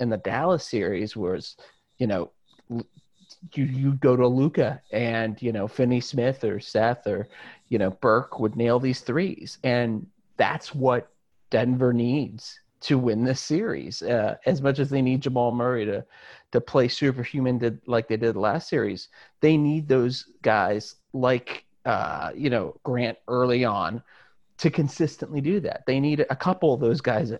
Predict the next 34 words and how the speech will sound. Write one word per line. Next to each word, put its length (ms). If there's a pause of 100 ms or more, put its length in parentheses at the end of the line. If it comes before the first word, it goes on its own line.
a 60
game 560 (440)
to 240
be 180
able 180
to 80
make 200
this 180
series. 720 (540)
But 200
the, 300
but, 340 (120)
you 120
know, 340 (180)
on 220
top 300
of 60
that, 220
I, 100
I 200
was 180
worried 300
about 240
the 60
second 340
chance 320
points 380
that, 180 (200)
that 260
Denver 280
was 160
able 260
to 100
get. 240